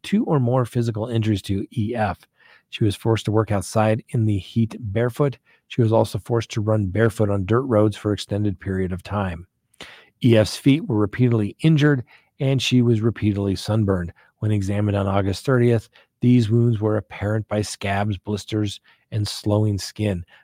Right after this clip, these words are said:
Additionally, the defendant either physically forced or coerced E F to jump into a cactus multiple times. Yes,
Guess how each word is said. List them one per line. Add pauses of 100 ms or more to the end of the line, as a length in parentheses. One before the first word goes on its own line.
Additionally, (240)
the
defendant
either
physically
forced
or
coerced (100)
E
F
to
jump
into
a
cactus (420)
multiple (300)
times. (1300)
Yes,